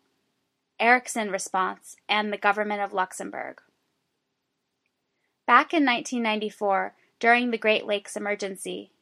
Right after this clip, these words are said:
W F P set up the first regional technical support unit in Kampala, Uganda, to assist relief workers. At this time, W F P also pioneered the first mobile messaging system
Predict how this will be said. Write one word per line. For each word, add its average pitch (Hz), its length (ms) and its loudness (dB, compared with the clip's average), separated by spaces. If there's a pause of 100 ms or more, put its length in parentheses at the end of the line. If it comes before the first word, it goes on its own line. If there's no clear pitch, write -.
(160)
W 262 340 4
F 214 300 0
P 202 400 -4
set 208 240 6
up 208 120 -4
the 202 120 -6
first 220 520 0
regional 214 600 -4
technical 214 480 -8
support - 480 2
unit 190 420 -10
in 202 120 -8
Kampala, 214 580 0
Uganda, 196 600 -2 (500)
to 247 160 0
assist 226 420 -2
relief 233 320 -2
workers. - 580 -10 (1500)
At 226 160 -4
this 311 200 4
time, 208 600 -2
W 240 320 4
F 220 320 0
P 202 280 -2
also 214 400 0
pioneered 214 760 0
the 208 80 -10
first 220 480 2
mobile 214 320 2
messaging 208 560 -4
system - 560 -10